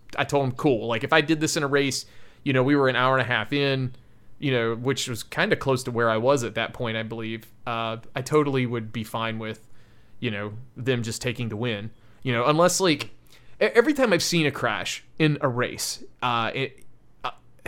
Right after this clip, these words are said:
it's never really been rescheduled or redone or, you know, let them just kinda catch up unless the person who crashed was noticeably ahead.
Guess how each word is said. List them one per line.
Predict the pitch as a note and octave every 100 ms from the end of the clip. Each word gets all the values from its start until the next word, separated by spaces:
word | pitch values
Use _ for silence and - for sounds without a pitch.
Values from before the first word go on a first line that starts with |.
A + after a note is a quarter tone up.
| - -
it's | -
never | G3+ B3+
really | A#3+ G#3+
been | F3 C3
rescheduled | A2+ D#3 - A#2+ B2+ F3+ A#3+ G#3+
or | D3 C3
redone | C#3 D3+ B2+ B2+ A3+ C#4 - - - -
or, | D#3 D#3 D3 C3+ - - - - - - -
you | E3+
know, | D3 C3
let | D3 D3+
them | D3
just | C#3
kinda | - D3+ A2
catch | - D3 -
up | C3+ E3 -
unless | D3 C3+ C#3+ G3
the | -
person | - E3+ - D#3
who | C#3
crashed | C#3+ C3 B2 B2+ -
was | B2 G#2
noticeably | A2+ A#2 D#3 G3 G3 E3 D#3+ D3+ C3+ -
ahead. | A#2+ - G#2 E2